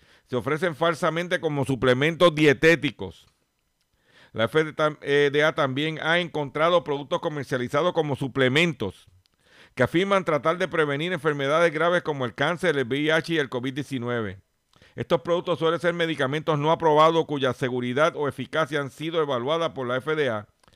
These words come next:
y los consumidores no deberían comprarlo. La F D A final-, analizó recientemente cincuenta de estos productos que se encontraban en Amazon y, y en eBay y, y descubrió que casi todos contenían ingredientes farmacéuticos activos que no aparecían en la etiqueta.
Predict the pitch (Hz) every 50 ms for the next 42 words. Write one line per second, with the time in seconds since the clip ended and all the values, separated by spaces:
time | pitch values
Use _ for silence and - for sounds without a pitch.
0 | _ - - - 123 127 131 127 - 123 123 110 - 131 127 123 123 120 131 143
1 | 156 165 170 160 147 139 147 160 165 160 156 147 139 131 127 135 135 131 - 139
2 | 127 - 123 123 127 123 117 101 92 85 90 _ _ _ _ _ _ _ _ _
3 | _ _ - - _ _ - - - 120 120 - 151 147 147 147 165 175 - -
4 | 160 151 139 131 127 131 - 131 127 127 123 123 120 113 160 165 170 165 156 -
5 | 139 147 151 135 160 156 151 156 156 147 127 - 110 95 90 - _ _ _ _
6 | _ - 127 120 - 135 151 165 147 160 151 151 151 151 - 160 - - 151 147
7 | 143 165 180 - - 160 127 139 123 - 135 117 110 127 117 110 - 135 156 160
8 | 160 160 143 139 139 151 160 156 151 127 143 139 143 156 170 170 165 160 143 123
9 | - 131 143 139 131 127 139 156 170 165 139 123 110 110 110 120 117 - _ -
10 | - _ _ _ _ _ - 151 147 147 147 139 135 127 - - 131 120 135 165
11 | 175 - 156 123 - 151 160 147 165 170 135 165 165 180 180 - - 151 143 117
12 | 135 123 127 143 160 170 165 160 139 131 139 151 151 170 156 - 156 143 135 123
13 | - - 170 180 147 170 160 - 165 147 131 - - 135 135 - - _ - 180
14 | 196 180 156 131 - 127 120 117 139 151 151 147 - 143 135 123 117 110 - 135
15 | 147 147 143 139 131 127 127 135 131 104 139 127 - 131 135 131 127 - 101 87
16 | 82